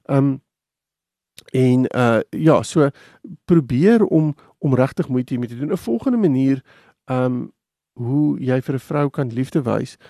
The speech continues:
is om alleen tyd te beplan. Ehm, net julle twee.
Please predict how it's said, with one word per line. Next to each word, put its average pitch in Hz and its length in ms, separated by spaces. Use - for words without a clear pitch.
is 143 340
om 143 420
alleen 135 480
tyd 92 240
te - 100
beplan. 107 460
Ehm, 120 300
net 123 420
julle 123 400
twee. 104 260